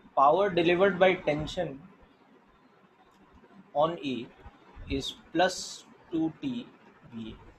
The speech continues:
Whereas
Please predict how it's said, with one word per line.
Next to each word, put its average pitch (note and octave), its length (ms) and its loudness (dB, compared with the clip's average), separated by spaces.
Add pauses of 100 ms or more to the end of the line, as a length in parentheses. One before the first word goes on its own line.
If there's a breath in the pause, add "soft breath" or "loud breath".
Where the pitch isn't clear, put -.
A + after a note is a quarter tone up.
(3000)
Whereas D#3 720 2